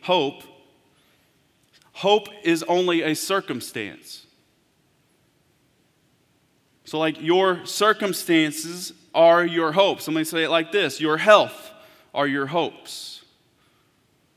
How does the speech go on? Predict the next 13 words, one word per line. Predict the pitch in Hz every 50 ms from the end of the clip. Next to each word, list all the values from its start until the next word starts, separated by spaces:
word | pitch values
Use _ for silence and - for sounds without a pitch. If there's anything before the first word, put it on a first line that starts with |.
| _ _ _ _ _ _
Your | - 139 147
job | 139 139 175 180 196 196 185 170 135 120 - - - - - - _ _ _ _ _ _ _ _ -
are | - 147 143
your | 139 139 135
hope. | 127 160 160 151 135 - - - - _ _ _ _ _ _ _ _ _ _
Your | - 127 143 143
suc-, | 143 - - 165 - - - 160
your | 151 156 151
social | - - - 190 190 180 - 180 175
status | 156 - - 165 151 147 139 139 135 -
is | - 147 147 135 -
your | 139 135 123
hope." | 127 151 160 147 110 -